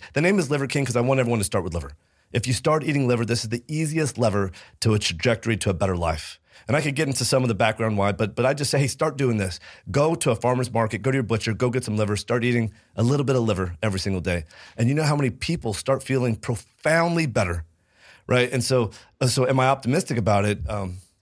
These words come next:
hell yeah, I'm optimistic about it. Uh, we gotta make this happen.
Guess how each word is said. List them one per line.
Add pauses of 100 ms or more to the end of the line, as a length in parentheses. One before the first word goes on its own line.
(220)
hell
yeah,
I'm
optimistic
about
it. (320)
Uh,
we
gotta
make
this
happen.